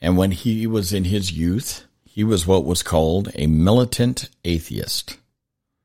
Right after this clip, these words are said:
But when he was in, now I want you to just think about that for a minute. A guy that was a militant atheist eventually became a bishop of a Lutheran church.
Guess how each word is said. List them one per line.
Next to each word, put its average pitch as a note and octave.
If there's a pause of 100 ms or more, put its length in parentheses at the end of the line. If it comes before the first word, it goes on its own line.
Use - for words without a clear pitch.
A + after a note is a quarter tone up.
(1080)
But F#2
when F#2+
he G2+
was G#2+
in, F#2 (520)
now F2
I F2
want F#2
you E2
to D#2
just F2+
think G2+
about E2
that E2+
for D2
a C#2+
minute. B1 (420)
A D#2+
guy F#2
that D#2
was C#2+
a C#2
militant F#2
atheist E2
eventually D#2
became D2+
a C#2
bishop D2+
of D#2
a C2
Lutheran D#2+
church. -